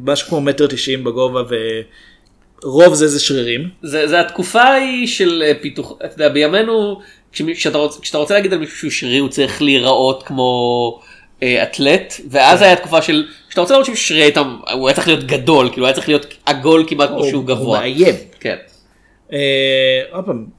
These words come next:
Speaker 1: אנשים ששמם הוא ג'ונסון. אה, והקטע זה שהוא, כשהוא התחיל את הקריירה שלו בהוליווד, הוא די מהר פשוט הקים אולפן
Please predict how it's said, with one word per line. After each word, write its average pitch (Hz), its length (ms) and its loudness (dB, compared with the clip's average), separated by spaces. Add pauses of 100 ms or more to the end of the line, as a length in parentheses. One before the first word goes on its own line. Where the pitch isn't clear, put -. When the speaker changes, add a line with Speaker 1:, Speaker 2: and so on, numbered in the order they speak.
(160)
Speaker 1:
אנשים 123 400 -6
ששמם 143 400 -2
הוא 143 140 -4
ג'ונסון. 147 380 -2 (480)
אה, 123 720 -2 (1080)
והקטע 139 1000 -2
זה 285 60 -4
שהוא, 139 360 0 (1500)
כשהוא 143 260 -2
התחיל 180 340 2
את 233 140 -2
הקריירה 151 480 4
שלו 156 220 0
בהוליווד, 165 560 2 (640)
הוא 135 760 -8
די 151 300 2
מהר 196 360 4
פשוט 180 340 0
הקים 160 320 -2
אולפן 143 640 -4